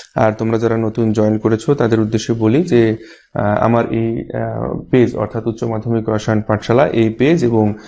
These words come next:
আমার গ্রুপ রয়েছে ফ্রি কেমিস্ট্রি লাইভ ক্লাস, এই গ্রুপে আমি প্রতিদিনের জন্য নোটিশ করে থাকি যে কবে কখন কোন সময় ক্লাস নেওয়া হবে, না হবে না। হুম, তো actually, আহ, আগামীকালকে ক্লাস নেব কি নেব না এবং,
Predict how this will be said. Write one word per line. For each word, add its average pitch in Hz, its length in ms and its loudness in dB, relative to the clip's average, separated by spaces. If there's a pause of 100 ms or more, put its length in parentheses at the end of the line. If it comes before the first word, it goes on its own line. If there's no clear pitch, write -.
(220)
আমার 110 300 2
গ্রুপ 127 320 0
রয়েছে 113 360 2
ফ্রি 120 200 -2
কেমিস্ট্রি 113 460 -2
লাইভ 107 260 0
ক্লাস, 107 340 0
এই 110 220 4
গ্রুপে 110 440 2
আমি 110 280 2
প্রতিদিনের 113 560 2
জন্য 113 360 2 (320)
নোটিশ 123 240 2
করে 120 180 4
থাকি 120 300 -6
যে 117 220 -4
কবে 113 280 0
কখন 110 340 -2
কোন 113 120 -2
সময় 110 300 -4
ক্লাস 110 320 -2
নেওয়া 107 200 0
হবে, 113 420 2
না 107 180 0
হবে 107 240 -2
না। 110 260 -2
হুম, 233 240 2 (580)
তো 104 420 4
actually, 127 580 2 (300)
আহ, 104 200 -2
আগামীকালকে 123 600 0
ক্লাস 120 280 -2
নেব 120 280 2
কি 120 60 2
নেব 113 260 2
না 117 180 2
এবং, 110 440 2